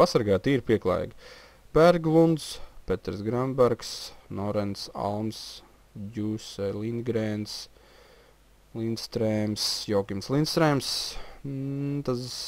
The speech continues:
varētu būt slavenais <laughs> Lindstrēms. Peteršons, Linus Lindstrēms, Edvins Hedbergs. Edvinu Hedbergu jūs droši vien arī atcerēsieties no, mm, K H L.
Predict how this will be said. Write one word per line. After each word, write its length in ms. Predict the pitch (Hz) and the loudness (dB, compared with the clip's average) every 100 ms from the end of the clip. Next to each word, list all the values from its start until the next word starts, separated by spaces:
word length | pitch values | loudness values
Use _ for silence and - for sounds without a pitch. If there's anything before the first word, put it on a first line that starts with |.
| - - - - - - 117 | -12 -14 -20 -20 -20 -14 8
varētu 540 | 127 277 254 147 - | 12 12 12 12 8
būt 240 | 151 131 - | 4 4 6
slavenais 600 | 123 117 113 101 107 139 | 6 8 6 2 0 4
<laughs> 40 | |
Lindstrēms. 720 | 120 139 - - 113 107 - - - - - - | 6 4 2 -4 -2 -2 -4 -12 -20 -20 -20 -4
Peteršons, 800 | 120 123 123 - 120 113 113 - | 0 2 2 2 2 4 2 2
Linus 380 | 117 113 110 - 117 | 4 4 2 0 2
Lindstrēms, 720 | 117 113 - 113 110 - - 135 | 2 0 0 0 0 -2 0 6
Edvins 400 | 151 196 214 - | 6 6 2 4
Hedbergs. 600 | 359 262 123 101 - - - - - - | 4 8 8 8 2 -12 -14 -14 -14 0
Edvinu 320 | 190 202 208 | 2 6 4
Hedbergu 480 | 202 247 233 202 180 | 8 6 8 6 6
jūs 120 | 175 | 6
droši 240 | 190 175 160 | 8 6 4
vien 80 | - - | 0 6
arī 300 | 170 214 170 127 | 10 12 10 8
atcerēsieties 1300 | 127 165 - 147 110 107 - 110 101 110 107 101 - | 8 8 8 8 8 6 4 2 2 2 2 2 0
no, 380 | 110 110 107 110 | 2 4 4 4
mm, 320 | 107 104 104 - | 4 2 0 0
K 140 | 113 104 | 0 2
H 140 | - 107 | 4 6
L. 300 | 127 208 254 | 10 10 8